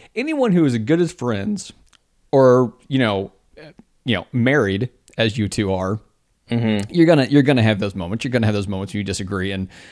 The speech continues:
Speaker 1: get stubborn on your idea, whether it's the right one or wrong one. It'll happen. So here's my, here's my last question on,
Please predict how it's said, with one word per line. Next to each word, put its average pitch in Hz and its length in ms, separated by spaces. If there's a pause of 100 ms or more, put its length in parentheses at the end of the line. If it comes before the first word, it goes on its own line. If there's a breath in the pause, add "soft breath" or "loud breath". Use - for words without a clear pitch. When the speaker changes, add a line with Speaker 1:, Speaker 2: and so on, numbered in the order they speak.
(300 soft breath)
Speaker 1:
get 120 220 (280)
stubborn 113 520
on 107 320
your 104 480
idea, 107 380
whether 104 300
it's 104 160
the 110 80
right 101 180
one 104 180
or 104 80
wrong 98 280
one. 107 280 (760 soft breath)
It'll 147 200
happen. 98 380
So 151 180
here's 165 280
my, 180 200
here's 190 200
my 220 120
last 127 320
question 110 480 (100)
on, 104 360